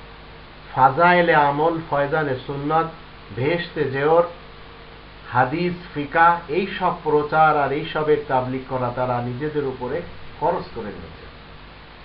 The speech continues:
রাসূলে কারীমের ইতিহাসে আমরা দেখতে পাই তেইশ বছরের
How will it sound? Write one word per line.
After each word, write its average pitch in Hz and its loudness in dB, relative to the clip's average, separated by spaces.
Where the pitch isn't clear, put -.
রাসূলে 156 -2
কারীমের 160 0
ইতিহাসে 151 0
আমরা 127 0
দেখতে 123 -4
পাই 107 -2
তেইশ 185 2
বছরের 190 2